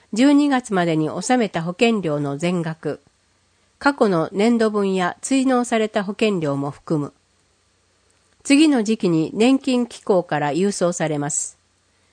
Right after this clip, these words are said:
平成三十年一月一日から九月三十日までの間に保険料を納付した人、十一月上旬。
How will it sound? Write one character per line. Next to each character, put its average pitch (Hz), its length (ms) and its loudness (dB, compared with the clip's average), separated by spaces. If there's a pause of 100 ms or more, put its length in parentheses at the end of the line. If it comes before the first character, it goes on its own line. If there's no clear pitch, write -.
(140)
平 302 200 4
成 285 220 0
三 262 280 2
十 247 220 2
年 151 240 -2
一 196 260 -2
月 262 260 -2
一 226 280 -2
日 - 200 -4
か 160 120 -2
ら 147 180 -4 (380)
九 302 140 0
月 262 180 2
三 254 320 0
十 262 140 0
日 208 260 -2
ま 165 160 0
で 160 80 -2
の 151 140 -2
間 185 300 -2
に 170 200 -2
保 180 180 -18
険 240 200 4
料 156 240 -2
を 147 80 -4
納 196 180 0
付 190 160 -6
し - 100 -10
た 165 140 -4
人、 - 380 -8 (760)
十 240 180 2
一 254 220 -2
月 220 420 0
上 165 240 0
旬。 147 360 -8